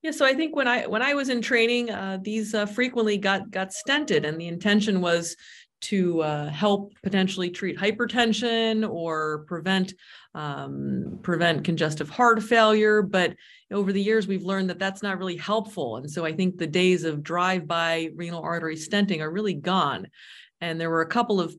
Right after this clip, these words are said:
pivotal trials that really, uh, helped to solidify that the medical management, for the most part, for renal vascular disease is more appropriate. So the Astral and the Coral trials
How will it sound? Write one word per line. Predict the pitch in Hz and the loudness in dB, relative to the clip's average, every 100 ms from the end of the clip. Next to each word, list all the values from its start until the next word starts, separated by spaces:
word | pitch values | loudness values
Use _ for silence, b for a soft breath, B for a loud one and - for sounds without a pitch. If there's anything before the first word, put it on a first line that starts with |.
| _ | _
pivotal | 240 214 202 165 | -2 0 0 -2
trials | - 214 202 180 160 | -2 0 2 0 -2
that | 160 151 | -4 -4
really, | 170 165 160 156 - _ _ _ _ _ _ _ | -4 -2 -4 -8 -16 _ _ _ _ _ _ _
uh, | 139 143 143 | -8 -6 -4
helped | 151 180 180 | 0 -2 0
to | 170 | -6
solidify | 156 165 160 190 190 175 160 151 151 B B B B _ - | -4 -2 2 2 2 4 4 2 -2 B B B B _ -2
that | 160 156 | -2 -2
the | |
medical | 156 175 220 208 | 0 4 4 2
management, | 170 165 156 151 160 160 151 | -2 -2 -2 -4 -4 -6 -2
for | 190 196 | 0 4
the | 190 | 6
most | 196 254 277 - | 6 6 2 -4
part, | 170 147 151 151 | 0 2 2 -2
for | - 165 | -6 -4
renal | 160 170 170 | -2 -4 0
vascular | 160 160 160 170 160 | 2 0 -2 -4 -4
disease | 156 151 156 151 147 | -4 -6 -6 -6 -6
is | 147 151 | -8 -4
more | 156 | 0
appropriate. | 151 151 180 170 143 135 - B B B B _ | -2 2 0 0 -2 -2 -6 B B B B _
So | - 190 175 170 - | 0 4 4 2 -4
the | - 180 | -4 -2
Astral | - 185 240 240 254 240 240 | 0 2 2 0 2 4 4
and | 185 180 | 2 0
the | 160 | -2
Coral | 160 277 262 190 | -4 0 2 2
trials | - 160 151 156 175 | -2 -4 -2 -4 -8